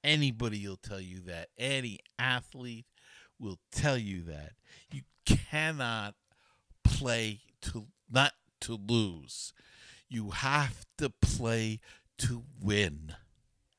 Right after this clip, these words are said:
You have to push and push and push, and this team did not do that. And again, when the pressure was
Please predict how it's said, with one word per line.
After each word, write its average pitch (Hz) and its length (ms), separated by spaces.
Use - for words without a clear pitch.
You 107 200
have 117 640
to 110 120
push - 680
and 113 280
push 110 640
and 92 220
push, 113 460
and 104 220
this 107 280
team 135 640
did 87 160
not 98 340
do 120 260
that. 82 380
And 123 120
again, 104 560
when 92 220
the 90 80
pressure - 520
was 92 360